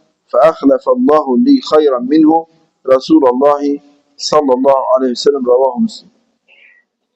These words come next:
Hadis bir önceki hadise benziyor ama, e, bir dua var Efendimiz Aleyhisselam'ın öğrettiği.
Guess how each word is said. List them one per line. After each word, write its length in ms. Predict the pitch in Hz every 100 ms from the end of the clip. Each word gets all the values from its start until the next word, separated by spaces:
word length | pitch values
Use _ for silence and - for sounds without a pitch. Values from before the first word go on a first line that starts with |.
| _ _ _ _ 147
Hadis 300 | 180 190 190
bir 60 |
önceki 320 | 180 151 147
hadise 340 | 147 147 170 160
benziyor 380 | 143 120 127 151
ama, 240 | 135 160 - _ _ - - _ _ -
e, 40 | 131
bir 160 | 139 160
dua 300 | 135 156 127
var 240 | 107 107 113
Efendimiz 460 | - 131 127 120
Aleyhisselam'ın 520 | 120 120 - 120 123
öğrettiği. 520 | 135 120 107 120 131